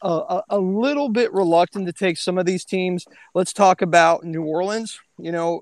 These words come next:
New Orleans is a team that has shown a lot of good stuff. The Giants are, are a team that just cannot produce offensive weapons for some reason. They, they have Saquon Barkley. They have a good wide receiving core,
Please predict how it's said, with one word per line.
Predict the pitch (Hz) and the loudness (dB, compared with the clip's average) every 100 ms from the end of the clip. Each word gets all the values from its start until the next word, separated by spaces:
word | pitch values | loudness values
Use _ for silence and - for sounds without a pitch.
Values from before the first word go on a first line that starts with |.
| - | -8
New | 170 170 | -6 -2
Orleans | 170 208 220 190 | -2 0 -2 -4
is | 180 | -6
a | |
team | 180 202 190 175 | -6 -4 -2 0
that | 165 156 | 0 0
has | 151 | -2
shown | - - 190 185 175 _ _ - | -2 -2 -2 -2 -4 _ _ -6
a | 156 | -2
lot | 151 156 165 | 0 2 2
of | 190 | 2
good | 170 180 | -2 -4
stuff. | - 190 185 - | -4 -2 -2 -2
The | - | -4
Giants | 175 131 139 196 196 208 - - _ _ _ _ - | -4 -6 -6 -4 -2 -6 -10 -16 _ _ _ _ 0
are, | 175 | 0
are | 175 170 | 2 0
a | 170 | 0
team | - 196 190 | -2 -4 -2
that | 190 175 175 - 196 | 0 0 0 -6 -6
just | 175 170 | -6 -6
cannot | - - 233 233 208 | -8 -6 -2 -2 -2
produce | - 196 160 196 180 | -2 -4 -2 -4 0
offensive | 190 175 - 185 160 160 | 4 4 4 0 0 -2
weapons | 151 170 170 170 151 | 2 2 0 -10 -8
for | 160 | -10
some | - 170 165 | -4 -4 -2
reason. | 190 170 143 | -2 -2 -2
They, | 151 139 _ _ | -2 -4 _ _
they | 180 | 2
have | 160 190 | 6 6
Saquon | 185 202 180 190 170 156 | 4 0 0 0 0 2
Barkley. | 160 165 160 151 _ - | 0 0 -4 -6 _ -6
They | 170 | 0
have | 175 196 | 2 2
a | 190 | 2
good | 190 165 | 0 2
wide | 165 175 | 2 2
receiving | 180 - 190 175 | 0 -4 -4 -4
core, | 160 190 196 | -6 -2 -2